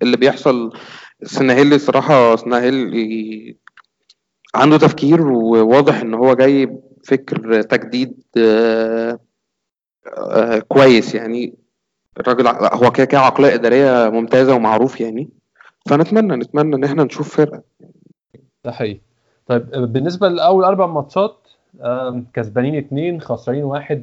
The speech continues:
Speaker 2: متعادلين واحد. آه، شفت الماتشات دي إزاي؟ وخصوصا إن هي كانت الماتشات، آه، مختلفة، كان في منها ماتشين هوم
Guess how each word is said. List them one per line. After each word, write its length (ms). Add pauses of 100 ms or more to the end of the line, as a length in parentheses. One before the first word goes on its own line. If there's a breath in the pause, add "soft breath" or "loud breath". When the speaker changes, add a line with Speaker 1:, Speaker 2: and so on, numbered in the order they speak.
Speaker 2:
متعادلين 380
واحد. 360 (880)
آه، 300
شفت 260
الماتشات 280 (100)
دي 60
إزاي؟ 240
وخصوصا 360
إن 140
هي 180
كانت 220
الماتشات، 460 (180)
آه، 440 (240)
مختلفة، 580
كان 200
في 140
منها 540 (380)
ماتشين 400
هوم 420